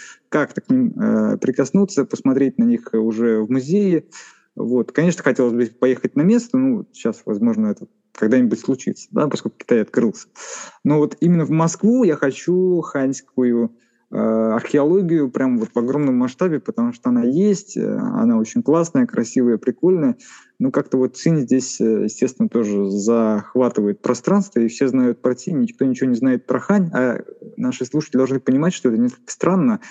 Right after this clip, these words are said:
Цинь длилась, э, меньше двух десятилетий, а Хань длилась, м, четыре столетия, да, в конечном счете. Вот. <laughs> Поэтому вот мне бы хотелось посмотреть на свой родной период.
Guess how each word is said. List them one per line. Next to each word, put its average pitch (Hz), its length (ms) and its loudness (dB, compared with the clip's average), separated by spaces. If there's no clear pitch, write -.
Цинь 143 260 2
длилась, 131 440 2
э, 117 100 4
меньше 127 320 2
двух 127 200 0
десятилетий, 143 500 0
а 117 60 -2
Хань 147 300 -2
длилась, 135 300 0
м, 117 160 0
четыре 131 300 -2
столетия, 143 500 0
да, 123 120 -2
в - 40 -12
конечном - 360 -2
счете. - 240 -12
Вот. 127 320 2
<laughs> - 500 0
Поэтому 151 500 0
вот 139 220 0
мне 165 120 4
бы 151 80 2
хотелось 143 360 2
посмотреть 147 380 -2
на 131 60 -2
свой 131 200 0
родной 127 260 0
период. 185 460 0